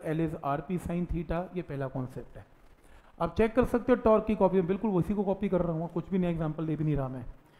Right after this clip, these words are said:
तो फिर मैंने आपको ये करवाया था, ये लो ड्रॉ कर सकते हो, ये आपके सामने x axis है, ये आपके सामने y axis है। आपका एक particle है एम और वो मान लो P vector, Momentum पी के साथ जा रहा है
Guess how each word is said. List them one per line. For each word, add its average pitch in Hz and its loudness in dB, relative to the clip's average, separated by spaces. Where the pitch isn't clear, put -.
तो 196 2
फिर 240 8
मैंने 220 6
आपको 208 2
ये 196 6
करवाया 165 2
था, 151 4
ये 165 0
लो 160 0
ड्रॉ 165 4
कर 160 -2
सकते - -8
हो, 170 -4
ये 170 0
आपके 185 4
सामने 175 2
x 165 -4
axis 165 0
है, 175 2
ये 175 2
आपके 160 0
सामने 165 0
y 143 4
axis 143 2
है। 165 6
आपका 175 4
एक 202 2
particle 185 4
है 190 4
एम 196 4
और 165 4
वो 175 0
मान 170 2
लो 180 2
P 220 2
vector, 143 2
Momentum 165 4
पी 180 -4
के 190 6
साथ 190 4
जा 170 6
रहा 170 6
है - -4